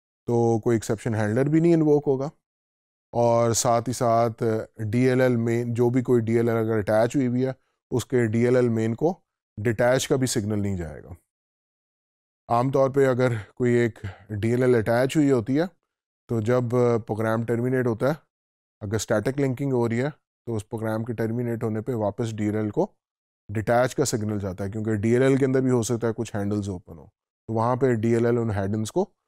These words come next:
क्लोज कर लेती है जब डिटैच का सिग्नल जाता है। लेकिन जब आप प्रोसेस को टर्मिनेट करते हैं, तो उस केस के अंदर डीएलएल्स को डिटैच का सिग्नल भी नहीं जाएगा, और जिसकी वजह से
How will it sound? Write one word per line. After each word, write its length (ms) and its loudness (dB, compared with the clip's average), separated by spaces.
क्लोज 280 2
कर 180 0
लेती 220 0
है 60 0
जब 180 -2
डिटैच 320 -4
का 100 -10
सिग्नल 320 -16
जाता 240 -18
है। 60 -10
लेकिन 220 -6
जब 160 -2
आप 120 -4
प्रोसेस 320 -2
को 80 -4
टर्मिनेट 440 0
करते 260 0
हैं, 80 -2
तो 80 -2
उस 160 2
केस 320 2
के 80 -2
अंदर 240 4
डीएलएल्स 440 2
को 200 0
डिटैच 440 2
का 100 0
सिग्नल 360 0
भी 240 -2
नहीं 240 -4
जाएगा, 320 -12
और 180 -12
जिसकी 280 -6
वजह 200 0
से 200 -2